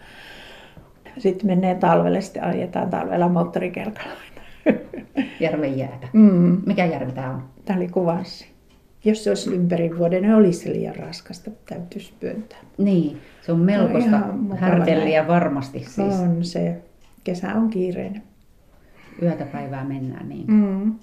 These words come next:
Speaker 1: No aamusella, jos herää viiden aikaa ja siitä vaan syöksyy tuonne työmaalle ja sitten joskus yhdentoista aikaan tulee takas tänne sisälle, niin ei siinä paljon niinku kerki miettimään, että mitä minä tekisin seuraavaksi, vaan sitä vaan tehdään.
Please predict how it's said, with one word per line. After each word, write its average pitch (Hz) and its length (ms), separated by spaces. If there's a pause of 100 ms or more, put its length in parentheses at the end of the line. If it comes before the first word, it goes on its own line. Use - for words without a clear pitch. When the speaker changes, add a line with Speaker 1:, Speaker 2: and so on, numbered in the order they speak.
(640)
Speaker 1:
No 262 300
aamusella, 240 640
jos 254 120
herää 254 400
viiden 233 320
aikaa 226 360
ja 220 180 (640)
siitä 214 380
vaan 226 120
syöksyy 220 480
tuonne 220 240
työmaalle 202 680
ja 208 100
sitten 214 260
joskus - 360
yhdentoista 202 480
aikaan 202 240
tulee 202 260
takas 196 340
tänne 190 260
sisälle, 196 460
niin 208 180 (680)
ei 220 140
siinä 196 260
paljon 202 340
niinku 214 380 (180)
kerki 208 300
miettimään, 190 480
että 214 100
mitä 190 200
minä 190 200 (180)
tekisin 196 320
seuraavaksi, 185 600
vaan 175 280 (540)
sitä - 260
vaan 247 180
tehdään. - 400